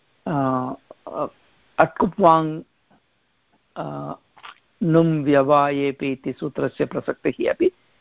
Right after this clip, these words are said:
अ, भवितुम् अर्हति, यथा विद्या भगिनी अपि च लक्ष्मी भगिनी, अ, अ, अम्, अ, उक्तवत्यः, अ, उक्तवत्यौ, अ, अत्र, अ,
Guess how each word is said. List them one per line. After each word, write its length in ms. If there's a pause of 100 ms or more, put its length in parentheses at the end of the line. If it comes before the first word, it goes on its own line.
(260)
अ, 220
भवितुम् 480
अर्हति, 500
यथा 580
विद्या 240
भगिनी 440 (460)
अपि 180
च 100
लक्ष्मी 440
भगिनी, 380
अ, 220 (480)
अ, 240 (540)
अम्, 160 (560)
अ, 260 (840)
उक्तवत्यः, 760 (500)
अ, 240 (120)
उक्तवत्यौ, 720 (460)
अ, 300 (380)
अत्र, 440 (1000)
अ, 260